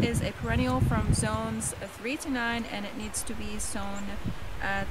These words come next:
a quarter to half an inch depth. So I'm just gonna sow it at a quarter of an inch depth, and I'm going to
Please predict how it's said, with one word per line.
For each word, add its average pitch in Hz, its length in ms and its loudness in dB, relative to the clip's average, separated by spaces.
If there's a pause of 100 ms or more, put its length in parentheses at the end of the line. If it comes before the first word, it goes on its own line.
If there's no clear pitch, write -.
a 185 180 -2 (140)
quarter 294 300 2
to 294 160 -2 (220)
half 233 220 -2
an 214 100 -6 (100)
inch 190 420 -4 (200)
depth. - 440 -4 (220)
So 190 340 -2 (800)
I'm - 160 0
just - 220 0
gonna 196 140 0
sow - 180 2
it - 120 0
at 185 200 0
a - 360 2
quarter - 180 4
of - 220 0
an 185 160 -6
inch - 280 -6
depth, 262 300 -2 (200)
and 185 140 -4
I'm 185 160 -4
going 196 180 -4
to - 140 -4